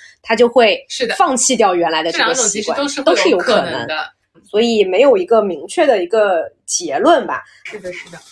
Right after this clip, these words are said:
Speaker 1: 嗯。
Speaker 3: 其实安妮刚才有提到是说，你现在觉得去看的话，这个事情带引号呢是不对的，反正就是觉得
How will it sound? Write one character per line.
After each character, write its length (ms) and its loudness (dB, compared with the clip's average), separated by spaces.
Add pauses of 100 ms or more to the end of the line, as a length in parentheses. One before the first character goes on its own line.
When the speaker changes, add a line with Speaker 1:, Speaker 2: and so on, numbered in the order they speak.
(100)
Speaker 1:
嗯。 140 -8
Speaker 3:
其 100 -10
实 100 -4
安 200 -2
妮 80 -12
刚 120 -2
才 160 -4
有 140 -2
提 180 -12
到 160 -2
是 160 -8
说， 280 -6 (220)
你 120 -18
现 240 -8
在 100 -2
觉 160 -8
得 300 2
去 160 -12
看 300 -12
的 100 -18
话， 240 -8
这 160 -10
个 140 -4
事 180 -14
情 340 -18 (380)
带 160 2
引 300 -8
号 260 2
呢 160 -12
是 120 -12
不 180 -20
对 240 0
的， 180 -12
反 100 -16
正 140 -14
就 100 -12
是 360 -6
觉 160 -10
得 340 -4